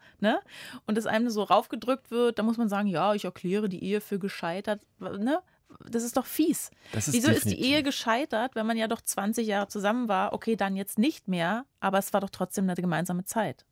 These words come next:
Speaker 1: Das meine ich damit.
Speaker 2: Ja, also die, die, die juristischen und prozessualen Hürden, da weiß ich nicht, was dann noch alles,
Speaker 1: Mhm.
Speaker 2: also wie das funktioniert.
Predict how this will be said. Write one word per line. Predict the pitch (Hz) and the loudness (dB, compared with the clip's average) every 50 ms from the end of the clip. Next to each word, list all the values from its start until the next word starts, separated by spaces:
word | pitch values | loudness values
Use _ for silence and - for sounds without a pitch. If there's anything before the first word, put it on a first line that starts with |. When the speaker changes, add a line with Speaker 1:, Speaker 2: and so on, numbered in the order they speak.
| _ _ | _ _
Speaker 1:
Das | - 226 - 185 | -2 -2 -2 -2
meine | 156 139 - - | -4 -6 -6 -8
ich | 156 - | -12 -12
damit. | - 165 156 165 - _ _ _ - | -10 -10 -10 -10 -12 _ _ _ 4
Speaker 2:
Ja, | 120 113 107 98 - - _ _ _ _ _ _ _ _ _ _ _ _ _ | 6 6 6 6 4 0 _ _ _ _ _ _ _ _ _ _ _ _ _
also | 120 113 98 98 | 2 2 4 2
die, | - 107 104 101 92 82 - - - - | 0 0 0 2 0 -2 -4 -10 -12 -12
die, | - - - | -12 -10 -10
die | - - 90 | -8 -6 -4
juristischen | 92 87 - 95 101 - - 120 - 120 - | -2 -2 -2 -4 -4 -4 -6 -6 -4 -4 -6
und | - - - 92 - | -6 -6 -10 -12 -10
prozessualen | - - 107 - - 98 - 87 80 80 90 98 113 110 | -6 -6 -6 -6 -4 -6 -6 -6 -4 -2 -2 -2 -2 -2
Hürden, | 120 117 123 127 131 131 131 - _ - | -2 -2 -2 -2 -2 -4 -6 -10 _ -2
da | 101 98 95 - _ _ _ _ _ _ _ _ | -2 -2 -2 -2 _ _ _ _ _ _ _ _
weiß | - 87 92 107 | -2 -2 -2 -2
ich | 120 131 | -4 -6
nicht, | 143 135 - - | -6 -6 -6 -6
was | 117 117 - | -6 -6 -4
dann | 117 117 | -4 -4
noch | 113 123 - | -4 -4 -2
alles, | - - 202 190 190 | -2 0 0 0 0
Speaker 1:
Mhm. | 190 190 196 214 | 0 -2 -2 -4
Speaker 2:
also | - 92 92 90 - _ _ _ _ _ - | -4 -4 -6 -6 -6 _ _ _ _ _ -10
wie | - 90 | -4 -4
das | 101 98 - | -2 -4 -2
funktioniert. | - 98 95 - - 95 92 90 98 120 127 | -4 -4 -6 -4 -4 -4 -2 -2 -2 -4 -4